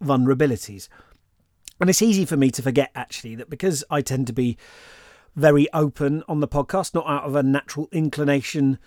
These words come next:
towards disclosure, but actually because my mental health has intermittently forced me into it. I, I carried around a lot of behaviours and beliefs, uh, back in my past that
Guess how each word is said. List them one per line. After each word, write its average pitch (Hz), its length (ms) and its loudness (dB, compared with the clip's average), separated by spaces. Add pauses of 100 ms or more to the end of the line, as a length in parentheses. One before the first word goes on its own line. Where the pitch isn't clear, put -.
(200)
towards 131 340 0
disclosure, 196 480 2
but 196 120 4
actually 185 260 0
because 175 500 -2
my 185 140 0
mental 180 300 2
health 143 240 2
has 143 260 -2
intermittently 160 680 2
forced - 480 -4
me 226 180 2
into 254 300 0
it. 113 160 -10
I, 139 180 0
I 143 80 -2
carried 208 280 2
around 151 260 6
a 143 40 6
lot 156 280 4
of 143 100 -6
behaviours 131 680 -2
and 139 260 -2
beliefs, 135 720 -2
uh, 127 240 -2
back 127 300 -4
in 135 80 -2
my 123 140 -4
past 196 400 0
that 180 200 -2